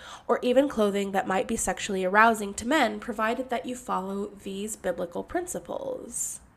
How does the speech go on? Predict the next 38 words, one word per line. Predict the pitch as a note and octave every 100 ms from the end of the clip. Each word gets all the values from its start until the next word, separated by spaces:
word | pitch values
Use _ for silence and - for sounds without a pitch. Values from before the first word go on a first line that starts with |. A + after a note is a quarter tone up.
| _ - - - - - - -
If | B3+
you | A#3+ B3+
are | F4
married | E4 G#3+ G3+ G#3 G#3
or | A3
still | A3+ - G#3+
under | - A3 A3+
your | A#3+
father's | A#3+ G3+ G3 A3+
authority, | D4 D4+ G#3 G3 F#3 F#3 F3+ -
are | G3 G3
they | F#3 F#3 F#3 F#3+
okay | C4 C#4+ - F#3+ F3+
with | F#3 G3+
you | G3+ G3
dressing | F#3+ E3 - G3
in | F3+ E3
this | F3+ -
manner? | E4 A#3+ E2 - - _ _ - - - - -
If | A3+
they | B3 A#3
are | A#3+
not, | D#4 E4+ A3+ -
then | A3
you | A3
need | G#3+ A3
to |
submit | - D4+ A3+ G3 -
to | G#3+
male | F#3+ F#3
headship | G#3 F#3 - G3 F#3+
that | - -
God | F#3 F3+
has | F3+ F3
placed | - E3+ - -
in | E3 E3
your | D#3+ F#3+
life. | G#3 G#3 - - A3+ - - -